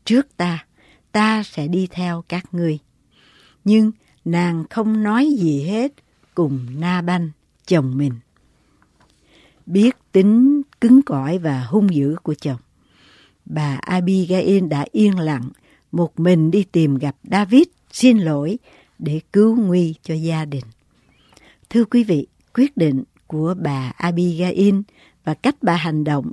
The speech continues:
trước hoàn cảnh nguy biến cho thấy bà thật là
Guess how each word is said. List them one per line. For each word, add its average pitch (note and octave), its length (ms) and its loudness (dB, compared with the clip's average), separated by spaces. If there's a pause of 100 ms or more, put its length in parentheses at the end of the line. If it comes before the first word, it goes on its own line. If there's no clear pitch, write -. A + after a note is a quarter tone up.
trước - 200 0
hoàn C#3+ 300 -6
cảnh D3 400 -6
nguy G#3 200 4
biến G3+ 320 2 (640)
cho A3 180 -2
thấy A3+ 380 -2
bà C#3 500 -6 (800)
thật - 300 -6
là C3+ 500 -8